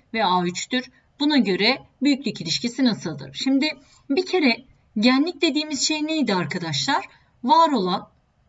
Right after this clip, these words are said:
dengeden uzaklıktı. Bu ne kadar uzaklaşmış? Bir birim uzaklaşmış. Bu ne kadar uzaklaşmış? İki birim uzaklaşmış. Peki bu?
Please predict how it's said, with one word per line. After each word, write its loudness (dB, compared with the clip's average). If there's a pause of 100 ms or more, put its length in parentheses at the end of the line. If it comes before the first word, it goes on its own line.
(1000)
dengeden 2 (160)
uzaklıktı. 0
Bu 0
ne -2
kadar 2
uzaklaşmış? -2
Bir 2
birim 0
uzaklaşmış. -8 (520)
Bu -2
ne 0
kadar 4
uzaklaşmış? -4 (380)
İki 0
birim 4
uzaklaşmış. -8 (500)
Peki 0
bu? 2